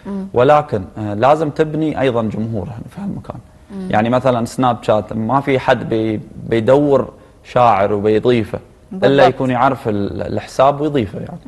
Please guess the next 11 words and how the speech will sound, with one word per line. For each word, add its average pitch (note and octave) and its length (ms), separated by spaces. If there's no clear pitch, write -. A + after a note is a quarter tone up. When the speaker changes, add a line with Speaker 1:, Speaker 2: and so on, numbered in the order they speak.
Speaker 1:
مم، G3+ 100
بالضبط. G3+ 200
Speaker 2:
فعن B2+ 220
طريق E3 320
علاقاتك D3 580
لازم C3+ 280
تبني E3 540
جماهيرك B2 760
أو A2 160
قاعدة B2 360
جماهيرية A2+ 640